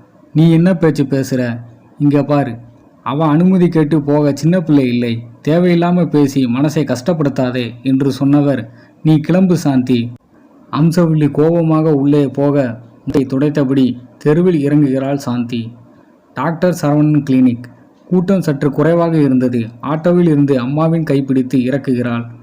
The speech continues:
"இவர் புதுசா வந்திருக்காரு, நல்லா பார்க்கறாங்கன்னு சொன்னாங்க,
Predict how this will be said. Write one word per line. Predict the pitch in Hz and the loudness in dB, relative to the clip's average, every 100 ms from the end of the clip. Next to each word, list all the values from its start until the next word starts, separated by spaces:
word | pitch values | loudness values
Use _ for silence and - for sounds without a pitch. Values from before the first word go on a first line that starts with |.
| - _ - | -20 _ -12
"இவர் | 151 147 147 | -4 -2 -2
புதுசா | 147 175 202 202 | -2 0 0 2
வந்திருக்காரு, | 160 143 143 139 127 127 117 | 2 2 0 0 -2 -2 -6
நல்லா | 120 131 170 180 | -8 -6 -4 -4
பார்க்கறாங்கன்னு | 147 156 151 156 147 143 156 | -2 -4 -2 -2 2 2 0
சொன்னாங்க, | 135 131 131 120 120 117 | -2 -2 -2 -4 -6 -8